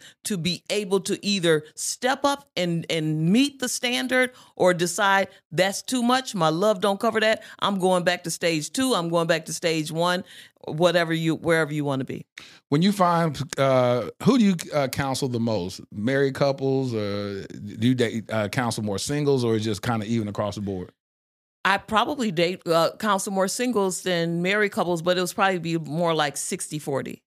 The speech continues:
Speaker 2: So with the singles, what do you see most?
Speaker 1: Singles, I am working on their dating trauma.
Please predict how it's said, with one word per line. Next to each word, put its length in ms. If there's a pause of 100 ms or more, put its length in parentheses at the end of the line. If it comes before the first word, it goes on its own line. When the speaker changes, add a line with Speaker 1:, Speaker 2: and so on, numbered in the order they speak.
(260)
Speaker 2:
So 220
with 200
the 100
singles, 380
what 140
do 60
you 60
see 200
most? 400 (840)
Speaker 1:
Singles, 720 (400)
I 260
am 300
working 540
on 600 (380)
their 320
dating 440
trauma. 520